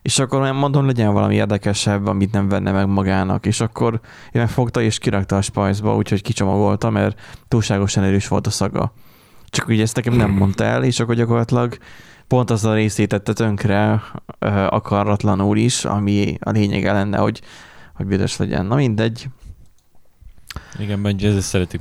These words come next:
Speaker 2: büdös, mint a fene.
Speaker 1: <laughs>
Speaker 2: Ezért eszik.
Speaker 1: Igen.
Speaker 2: Valakinek ez a fétise, hát most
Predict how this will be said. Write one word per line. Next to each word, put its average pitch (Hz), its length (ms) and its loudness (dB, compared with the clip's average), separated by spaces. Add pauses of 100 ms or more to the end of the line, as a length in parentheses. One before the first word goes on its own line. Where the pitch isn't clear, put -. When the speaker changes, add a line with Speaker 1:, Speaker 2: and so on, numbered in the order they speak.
(160)
Speaker 2:
büdös, 85 340 -4
mint 87 180 -12
a - 20 -10
fene. - 240 -6 (680)
Speaker 1:
<laughs> - 680 -2
Speaker 2:
Ezért 120 200 4
eszik. - 460 2 (400)
Speaker 1:
Igen. 113 360 -2 (300)
Speaker 2:
Valakinek 117 520 0
ez 101 100 0
a 98 60 4
fétise, 98 500 0
hát 107 160 -4
most - 200 -4